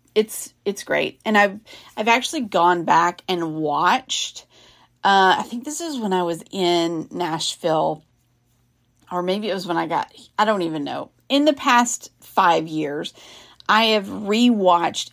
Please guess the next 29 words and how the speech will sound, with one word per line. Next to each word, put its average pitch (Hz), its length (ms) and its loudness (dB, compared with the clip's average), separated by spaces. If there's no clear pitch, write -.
every 165 400 2
episode 151 680 -4
from 175 440 2
the 190 140 -2
first 269 260 4
episode 262 380 4
of 233 80 0
S 208 240 2
V 240 80 -4
U 185 520 -2
until 175 840 -2
present. - 560 -2
I've 160 160 -10
seen 156 220 -10
every 196 320 -2
episode. 160 640 -6
I - 80 -4
will 185 220 -4
watch 185 340 0
it 220 160 -4
anytime 208 540 -2
that 170 140 -6
it's - 160 -12
on. 160 420 -2
Love 185 420 2
it. 175 260 4
It's 202 220 -6
amazing. - 500 -6
Um, 208 440 4